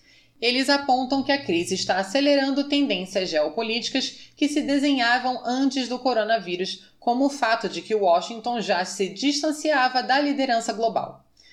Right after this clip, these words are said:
De acordo com a conselheira sênior do diretor-geral da Organização Mundial do Comércio, Tatiana Prazeres,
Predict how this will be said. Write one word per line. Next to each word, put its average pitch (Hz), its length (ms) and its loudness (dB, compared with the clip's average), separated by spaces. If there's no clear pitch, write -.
De 185 100 0
acordo 180 340 0
com 180 120 0
a - 80 -2
conselheira 165 580 0
sênior 254 560 -4
do 233 100 -8
diretor-geral 196 920 0
da 190 120 2
Organização 180 680 -2
Mundial 180 380 0
do 165 80 -10
Comércio, 160 500 -2
Tatiana 170 500 -2
Prazeres, 208 720 -2